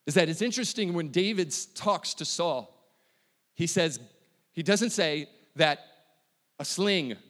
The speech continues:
or a strategy delivered me out of the hand of a bear or a lion. Oh, I hope you guys get this this morning, because this will help you. This will help you when it matters most.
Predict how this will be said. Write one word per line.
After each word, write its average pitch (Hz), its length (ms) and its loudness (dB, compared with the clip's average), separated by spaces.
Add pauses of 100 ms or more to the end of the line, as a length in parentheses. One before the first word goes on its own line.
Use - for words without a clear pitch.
(200)
or 156 140 2
a 147 40 -4
strategy 160 600 0
delivered 143 460 -2
me 156 120 -4
out 156 140 0
of 143 80 -6
the 135 80 -2
hand 143 320 -2
of 127 80 -2
a 120 60 -2
bear 139 460 0
or 127 160 -2
a 127 60 0
lion. 123 380 -4
Oh, 139 80 -2
I 143 80 2
hope 139 220 -6
you 131 60 -10
guys 113 200 -6
get 120 220 -10
this 107 160 -12
this - 180 -14
morning, 104 260 -14 (640)
because 135 200 -4
this 156 140 0
will 170 120 2
help 139 260 -4
you. 104 160 -12 (640)
This 170 140 0
will 185 100 2
help 180 260 -2
you 175 80 -2
when 165 80 -2
it 147 80 -4
matters 139 320 -4
most. 107 380 -10